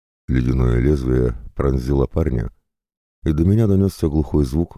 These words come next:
разорвавшейся плоти. Синяя тень в глазах Яджао тут же исчезла, и те снова побелели. Он покинул свой сон, но на выходе его встретила смерть. Он пошатнулся, а взгляд нашёл меня и Шанле.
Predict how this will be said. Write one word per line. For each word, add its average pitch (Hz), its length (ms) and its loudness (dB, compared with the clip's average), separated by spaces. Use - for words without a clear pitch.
разорвавшейся 65 800 -2
плоти. - 380 -4
Синяя 64 360 0
тень 64 200 -2
в 60 40 -4
глазах 60 380 -4
Яджао 60 460 -2
тут 64 200 -2
же 62 160 -2
исчезла, 62 520 -4
и 80 80 2
те 87 160 -2
снова 85 340 0
побелели. 62 560 0
Он 90 160 0
покинул 92 460 0
свой 62 220 -2
сон, 57 280 -4
но 87 120 0
на 90 80 2
выходе 101 420 0
его 87 220 2
встретила 65 480 -2
смерть. 60 400 -4
Он 85 160 0
пошатнулся, 92 640 -2
а 76 100 -2
взгляд 73 400 0
нашёл 98 320 0
меня 85 480 2
и 78 60 -4
Шанле. 60 480 -2